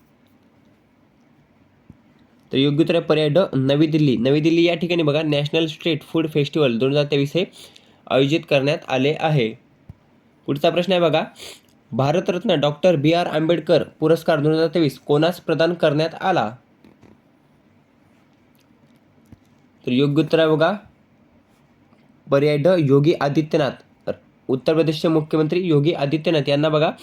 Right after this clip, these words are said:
भारतरत्न डॉक्टर बी आर आंबेडकर पुरस्कार हा प्रदान करण्यात आला. पुढचा प्रश्न आहे बघा चौदावा,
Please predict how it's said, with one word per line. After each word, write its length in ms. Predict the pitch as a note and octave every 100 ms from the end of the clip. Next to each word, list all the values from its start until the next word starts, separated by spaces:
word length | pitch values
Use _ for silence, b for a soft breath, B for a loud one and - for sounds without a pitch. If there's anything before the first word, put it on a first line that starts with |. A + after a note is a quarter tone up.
| B B B B -
भारतरत्न 600 | B2+ D#3 F3+ F3 - C#3+
डॉक्टर 340 | C3+ C#3+ E3+
बी 200 | C#3 C#3+
आर 140 | D#3+ E3
आंबेडकर 480 | D3+ D#3 D#3 D#3+
पुरस्कार 440 | D#3 D#3 D3+ - D3
हा 180 | D#3 G#3+
प्रदान 380 | - D3 D#3
करण्यात 340 | D#3+ D3 C3+ E3+ -
आला. 360 | E3+ C3 A#2 - _ _ _ _ _ - _ _ _ - _ _ _ _ _ _ b b b b -
पुढचा 260 | C#3+ F3
प्रश्न 280 | F3 E3+ E3
आहे 100 | E3
बघा 160 | D#3+ E3+
चौदावा, 480 | E3+ D3+ D#3 D3+